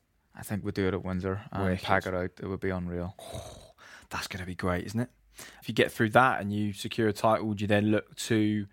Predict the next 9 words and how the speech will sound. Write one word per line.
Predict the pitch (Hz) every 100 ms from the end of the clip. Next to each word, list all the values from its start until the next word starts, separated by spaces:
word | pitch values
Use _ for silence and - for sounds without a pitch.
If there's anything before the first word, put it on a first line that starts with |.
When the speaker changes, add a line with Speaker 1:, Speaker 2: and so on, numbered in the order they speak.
| - _ _
Speaker 2:
fight | - 110
the | 104
winner | 107 104 104
of, | 101 -
um, | 107 104 101 101 98 _ _ _ _
Valdez | - 107 104 101
and | 104 95
Bichette? | 95 117 123 _ _ - - - - _ _ _ _ -
Speaker 1:
Yeah, | 110